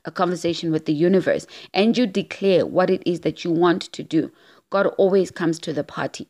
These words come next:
number one. But number two, sometimes God finds us even at our lowest and even when we are unbelieving that we are worthy. Moses didn't believe that he was worthy of being a leader.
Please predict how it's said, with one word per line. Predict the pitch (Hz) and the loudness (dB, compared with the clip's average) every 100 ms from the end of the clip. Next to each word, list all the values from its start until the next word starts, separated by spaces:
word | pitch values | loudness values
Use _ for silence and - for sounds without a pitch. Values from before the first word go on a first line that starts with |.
| - | -4
number | 160 175 170 | 0 2 2
one. | 151 147 - | 0 -2 -6
But | 175 | -6
number | 165 214 277 320 | -2 2 4 4
two, | 311 - 285 214 - _ _ _ _ _ _ - | 0 0 2 2 0 _ _ _ _ _ _ -8
sometimes | - 277 294 - 214 208 151 | 0 4 4 4 2 2 0
God | - 175 180 | 0 0 -2
finds | - 202 214 220 | -2 0 2 2
us | 165 160 - | 0 -4 -8
even | - 226 202 202 185 - | -2 0 2 0 0 -2
at | 180 | 0
our | 165 156 | 2 4
lowest | 170 180 185 185 180 180 | 4 6 4 2 0 -2
and | 165 | 0
even | 175 190 165 | 2 2 2
when | 175 160 | 2 4
we | 170 | 2
are | - 160 - | 0 -4 -2
unbelieving | 208 226 175 160 156 196 - 98 - _ _ | 2 2 2 0 0 0 0 -2 -4 _ _
that | 165 139 | -6 -2
we | 165 | -4
are | - 156 | -2 -2
worthy. | 151 175 165 - - _ - - | 2 2 2 -4 -10 _ -20 -10
Moses | - 190 208 233 220 233 - | 0 2 4 4 2 0 -2
didn't | 165 185 196 | -2 2 2
believe | 180 160 175 170 | 2 2 2 2
that | 165 | 0
he | 165 170 | 2 2
was | 160 151 | 0 2
worthy | 175 180 180 - | 4 4 2 0
of | 160 | -2
being | 170 170 - | -2 -2 0
a | |
leader. | 160 175 175 - | -2 0 -2 -2